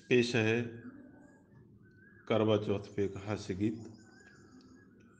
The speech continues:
मेरी बददिमाग बीवी कई दिनों से दिमाग का दही बनाए है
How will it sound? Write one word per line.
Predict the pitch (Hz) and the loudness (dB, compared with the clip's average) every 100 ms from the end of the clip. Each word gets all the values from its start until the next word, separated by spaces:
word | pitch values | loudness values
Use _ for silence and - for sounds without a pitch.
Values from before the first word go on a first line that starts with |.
| 1077 - - - - - - - - | -20 -20 -20 -20 -20 -20 -20 -18 -2
मेरी | 117 120 165 | 6 8 8
बददिमाग | 156 120 110 113 113 | 6 6 8 8 8
बीवी | 101 104 107 - - - - - - - - - - - - - 120 | 4 2 0 -2 -6 -16 -20 -20 -20 -20 -20 -20 -20 -20 -20 -4 4
कई | 117 | 4
दिनों | 117 113 120 | 6 4 4
से | 127 | 2
दिमाग | 110 110 113 113 | 4 6 4 2
का | 110 | 0
दही | 104 110 | 2 2
बनाए | 104 101 123 | 2 4 2
है | 143 - | 0 -8